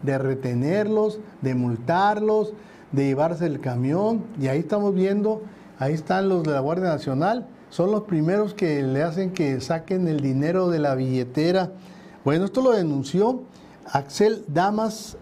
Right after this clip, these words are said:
Ruiz, es el ex coordinador de Sonora y también del Consejo Nacional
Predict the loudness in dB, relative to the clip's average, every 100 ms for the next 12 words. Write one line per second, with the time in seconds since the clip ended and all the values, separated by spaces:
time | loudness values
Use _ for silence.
0 | -4 -2 2 2 0 -2 -14 -16 -20 -20
1 | -20 -20 -20 -6 -2 2 2 2 0 -2
2 | 0 2 2 2 2 2 2 0 -2 0
3 | 2 0 0 0 0 0 0 -2 -2 -2
4 | 0 0 0 0 0 0